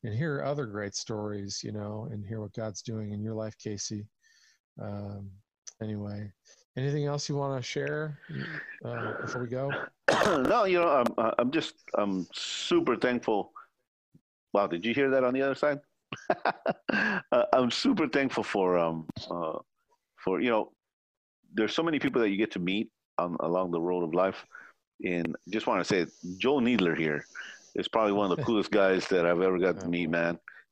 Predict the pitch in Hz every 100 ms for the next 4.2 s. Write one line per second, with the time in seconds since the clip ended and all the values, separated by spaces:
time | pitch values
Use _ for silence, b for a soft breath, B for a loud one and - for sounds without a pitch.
0 | - 104 - - 95 - 104 120 107 87
1 | 78 - 90 104 104 98 - 101 98 95
2 | B B B B _ - 95 92 90 87
3 | 82 _ _ - 98 87 87 90 113 104
4 | 85 -